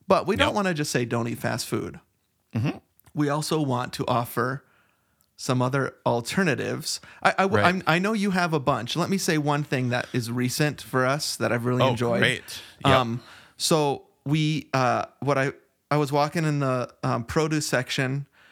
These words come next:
Speaker 1: and, you know, there's, like, kits. You know these, like, salad
Speaker 2: Yep.
Speaker 1: kits?
Speaker 2: Oh, yeah. Yep, totally.
Speaker 1: Okay. So I looked down and I saw this, like, um, stir fry kit, which was,
Speaker 2: Mm.
Speaker 1: like,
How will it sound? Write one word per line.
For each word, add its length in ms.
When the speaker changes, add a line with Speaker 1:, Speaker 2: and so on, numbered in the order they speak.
Speaker 1:
and, 140
you 60
know, 40
there's, 260
like, 360
kits. 760
You 80
know 120
these, 180
like, 160
salad 500
Speaker 2:
Yep. 180
Speaker 1:
kits? 460
Speaker 2:
Oh, 120
yeah. 280
Yep, 280
totally. 340
Speaker 1:
Okay. 280
So 460
I 80
looked 280
down 200
and 80
I 60
saw 320
this, 320
like, 320
um, 300
stir 440
fry 380
kit, 420
which 200
was, 120
Speaker 2:
Mm. 40
Speaker 1:
like, 220